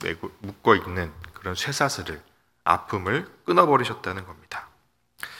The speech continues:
이 하나님의 정의는 악인들의 통치를 허용하는 것처럼 보입니다. 아무것도 하지 않는 것처럼 보입니다. 그러나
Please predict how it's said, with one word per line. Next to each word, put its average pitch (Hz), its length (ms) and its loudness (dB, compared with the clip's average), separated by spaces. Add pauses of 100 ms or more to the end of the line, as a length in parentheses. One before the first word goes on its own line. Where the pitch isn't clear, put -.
(400)
이 - 40 -2
하나님의 165 600 10
정의는 104 680 0 (160)
악인들의 113 1040 6
통치를 131 480 -4
허용하는 165 540 4
것처럼 113 400 -2
보입니다. 87 580 -10 (380)
아무것도 110 500 2
하지 104 200 0
않는 87 220 -4
것처럼 98 420 -6
보입니다. 80 500 -16
그러나 107 680 6